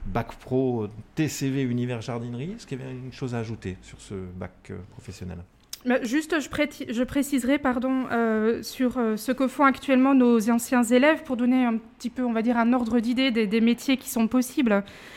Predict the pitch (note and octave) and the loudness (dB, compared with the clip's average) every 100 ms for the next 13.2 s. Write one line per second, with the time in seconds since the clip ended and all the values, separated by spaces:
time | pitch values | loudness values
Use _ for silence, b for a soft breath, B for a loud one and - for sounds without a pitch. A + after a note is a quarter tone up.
0 | B - A3+ A#3+ A#3 A#3+ B3+ - A#3 C4 | B -2 2 6 6 6 4 2 4 4
1 | A3+ A#3+ A#3+ - C4 B3 G#3 G#3 G#3+ A3 | 6 4 2 2 4 4 4 4 4 2
2 | A3 B3 B3 A#3 G3+ G#3 G#3+ A3 - A#3+ | 2 4 4 4 2 2 2 2 2 2
3 | B3 A3+ G#3 G3+ A#3 G#3+ G#3+ A#3 B3 A#3+ | 2 0 0 0 0 2 6 6 4 2
4 | A3 - A3 A3 B3 C#4+ C#4+ B B B | -4 0 2 4 4 2 -2 B B B
5 | - A3+ G#3 G3+ B3+ - C#4+ C4+ C#4 C#4 | -6 -2 -2 -2 -4 0 2 2 4 4
6 | B3+ A3+ A3+ A#3+ B3 A#3+ A#3 A#3+ B3 A3 | 6 4 2 2 4 6 6 4 4 2
7 | G#3 G3+ G3+ G3+ G3+ A3 - A3 A#3+ A#3+ | 2 2 2 2 0 -2 0 0 2 0
8 | B3+ A3+ G3+ G#3 G#3 G3+ A#3 A#3+ G3 G3 | 0 -2 -2 -2 -2 -2 0 0 0 -2
9 | G3+ G3 F#3+ F#3+ B B B - A3 - | -4 -2 -2 -4 B B B -4 -2 0
10 | A#3 A3 A3 G#3+ A3+ A#3 G#3+ G3 A3+ - | 2 4 2 2 2 2 0 -2 -2 0
11 | A#3 A3+ A3+ A#3 G#3 - G#3 - - A3 | 0 2 2 0 -4 0 0 0 0 2
12 | G#3+ G3 A3+ G3 A3 - D4 C4 G#3+ G#3 | 2 -2 -2 -2 -4 -2 0 0 0 0
13 | A3 E4+ | 0 0